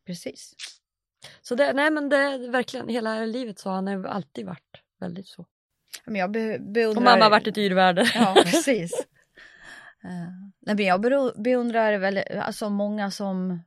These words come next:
Speaker 1: som liksom går in för, liksom har som livsuppgift, som verkligen gör allt för att hjälpa människor som har det svårt och är svaga på olika sätt och inte har samma möjligheter.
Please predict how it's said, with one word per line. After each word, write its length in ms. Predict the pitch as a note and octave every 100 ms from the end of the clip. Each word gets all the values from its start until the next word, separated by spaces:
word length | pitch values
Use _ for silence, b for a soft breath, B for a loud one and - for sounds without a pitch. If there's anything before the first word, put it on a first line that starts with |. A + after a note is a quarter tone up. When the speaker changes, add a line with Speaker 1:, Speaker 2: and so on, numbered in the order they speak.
| _
Speaker 1:
som 280 | - - G3+
liksom 340 | G3 - F#3+ F#3+
går 160 | G3
in 300 | G3+ G3 F#3+
för, 220 | F3 F3+ - - -
liksom 300 | F#3+ G3+ F#3
har 420 | G#3 G3 F3+ F3 b b b b b
som 220 | - G#3+
livsuppgift, 680 | G#3 A#3+ - A#3+ G#3+ G#3 F3+
som 140 | F#3+
verkligen 320 | G3 F#3+ G3+
gör 220 | F#3 F#3+ -
allt 340 | A#3 G#3 F3
för 140 | - F3+
att 80 |
hjälpa 640 | F3 F#3 F#3 - F3+ E3+ E3 _ _ _ _
människor 440 | G3+ G#3 G3 F#3 F3
som 180 | F#3
har 160 | F#3+ F#3+
det 80 | F#3
svårt 540 | - A#3+ F3 F3+ -
och 140 | F#3 F#3
är 440 | F3+ F3+ F3+ E3
svaga 520 | F3 - G#3+ A3 G3
på 160 | E3+ F3+
olika 360 | F3 F3+ E3
sätt 340 | E3 E3+ E3 -
och 120 | F#3
inte 160 | F3 F3
har 100 | F3+
samma 340 | G3 F#3 F#3
möjligheter. 960 | F#3+ A3 A3 G#3 F3+ E3+ - - F#3